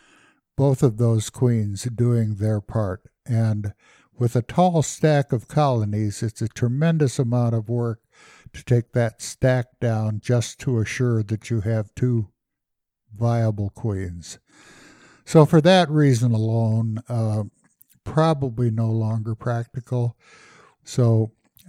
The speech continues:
I wouldn't, uh, recommend, other than for the experience, that, uh, that beekeepers attempt the two queen system.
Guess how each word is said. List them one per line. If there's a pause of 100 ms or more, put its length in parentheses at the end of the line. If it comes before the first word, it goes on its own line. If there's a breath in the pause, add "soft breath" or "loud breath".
I
wouldn't,
uh,
recommend, (240)
other
than
for
the
experience, (520 soft breath)
that,
uh, (600)
that
beekeepers (180)
attempt
the
two
queen
system.